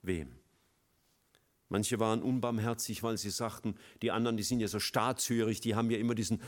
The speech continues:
vorauslaufenden Gehorsam und machen alles, was der Staat will. Und da war auch viel Unbarmherzigkeit dabei.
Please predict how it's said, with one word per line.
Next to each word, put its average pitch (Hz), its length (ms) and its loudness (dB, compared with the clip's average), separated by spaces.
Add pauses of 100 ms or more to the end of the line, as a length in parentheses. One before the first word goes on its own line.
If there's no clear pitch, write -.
vorauslaufenden 123 880 6
Gehorsam 120 540 4
und 120 100 4
machen 127 240 4
alles, 135 280 4
was 127 120 0
der 117 80 0
Staat 123 400 0
will. 117 260 2 (400)
Und 113 80 -4
da 131 80 0
war 131 160 0
auch 170 160 -4
viel 170 200 -4
Unbarmherzigkeit 95 1000 -6
dabei. - 340 -16